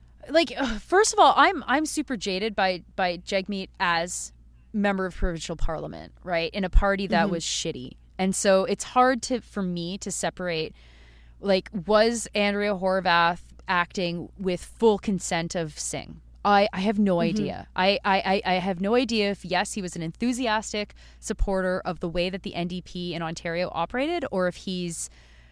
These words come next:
Speaker 1: s-, kind of, you know, was named deputy leader to kind of keep him close because he was critical. I don't know. It's not,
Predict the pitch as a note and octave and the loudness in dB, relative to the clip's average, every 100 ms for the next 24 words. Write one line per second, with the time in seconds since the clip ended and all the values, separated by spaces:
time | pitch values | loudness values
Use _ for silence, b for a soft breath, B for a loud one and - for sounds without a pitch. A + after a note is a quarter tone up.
0 | b b - - - - G#3+ A3 G3+ F3+ | b b -10 -8 -8 -6 -2 0 0 0
1 | F#3+ F#3 F3 F#3+ G3+ G#3+ G#3 A3 G3+ F3 | -2 -2 -2 -2 0 0 -2 -2 -4 -4
2 | E3+ F3 E3+ E3+ - F3+ F3 G3 F#3+ G#3+ | -2 -2 -2 -4 -8 -8 -6 -6 -6 -6
3 | - F#3 E3+ E3+ - E3+ F3 D#3+ D#3 D#3+ | -4 0 2 0 -2 -8 -8 -8 -4 -4
4 | D#3 - E3 D3+ - C2+ - F3 F3+ D#3+ | -6 -8 -6 -6 -8 -8 -4 -2 -2 -4
5 | D2 C2 E3 - E3 D#3 | -6 -10 -8 -4 -4 -4